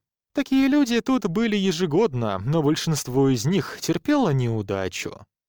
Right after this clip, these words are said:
По правде говоря, стоит отметить, что также там присутствовала маленькая группа четвертых уровней. Это были непосредственные люди, которые медленно обучаются,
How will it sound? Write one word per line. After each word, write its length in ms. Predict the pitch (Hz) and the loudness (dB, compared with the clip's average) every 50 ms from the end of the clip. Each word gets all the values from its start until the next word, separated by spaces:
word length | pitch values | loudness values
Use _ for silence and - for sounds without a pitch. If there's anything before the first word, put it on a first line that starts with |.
| _ _ _ | _ _ _
По 100 | 294 285 | -6 -4
правде 380 | - - 294 285 226 196 214 | -2 0 -2 -2 0 -2 -2
говоря, 500 | 175 175 160 143 147 147 - 214 151 117 | 0 0 2 2 2 2 2 2 0 -2
стоит 400 | 110 - - - - 147 143 139 | -4 -6 -6 -2 2 2 2 2
отметить, 640 | - 139 - 131 143 190 196 - 117 98 - - - 160 | 2 -2 -2 -2 -2 -2 -2 -4 -6 -4 -4 -6 -4 -4
что 240 | 190 - - - - | -4 -4 -2 -2 -2
также 500 | - 139 143 170 185 143 - - 131 127 | 0 0 0 0 -2 -2 -2 -2 -2 -2
там 200 | - 262 269 220 | -2 -2 -4 -2
присутствовала 960 | - - 170 - - 170 202 - - - 139 135 131 117 113 110 107 101 98 90 | -2 -2 -2 0 0 0 0 -2 -4 -4 -2 -2 -2 0 0 0 0 0 -2 -4
маленькая 640 | 110 120 139 151 143 147 143 127 - 131 131 131 127 | -4 -4 -2 -2 0 0 -2 -2 0 0 0 0 2
группа 720 | 120 123 143 185 - - _ - 120 117 110 101 95 92 90 | 2 2 2 0 0 -2 _ -2 -2 0 0 -2 -4 -6 -8
четвертых 720 | - - - 120 131 220 285 277 - - 123 - - - | -8 -10 -8 -4 -2 0 0 0 0 -2 -4 -6 -4 -8
уровней. 600 | 107 101 101 101 101 92 - 95 - - - 98 - _ _ _ _ _ _ | -6 -4 -2 -2 -4 -4 -6 -10 -14 -14 -16 -20 -20 _ _ _ _ _ _
Это 320 | _ 240 262 247 - 247 226 | _ -2 -2 0 0 0 0
были 460 | 160 139 190 247 254 180 131 113 98 - | 2 2 2 2 2 2 2 0 0 -2
непосредственные 1040 | 208 262 - 294 - - 302 302 302 285 - - - 180 185 175 170 165 160 160 156 | -4 -2 -2 -4 -2 0 0 0 0 -2 -2 -8 -4 -2 0 2 2 2 2 2 2
люди, 440 | 143 131 156 202 175 131 123 123 113 117 123 127 | 2 0 0 0 0 0 0 0 0 0 -2 -4
которые 420 | 143 139 - 143 143 143 147 143 | -2 0 0 2 2 2 2 2
медленно 460 | 123 120 139 131 135 127 127 127 127 | 0 0 -2 -2 -2 -2 -2 -2 -4
обучаются, 800 | 123 120 131 - - - 147 190 165 127 - - - - 101 92 | -2 -2 -4 -2 0 0 0 2 0 0 -2 -2 -4 -4 -4 -6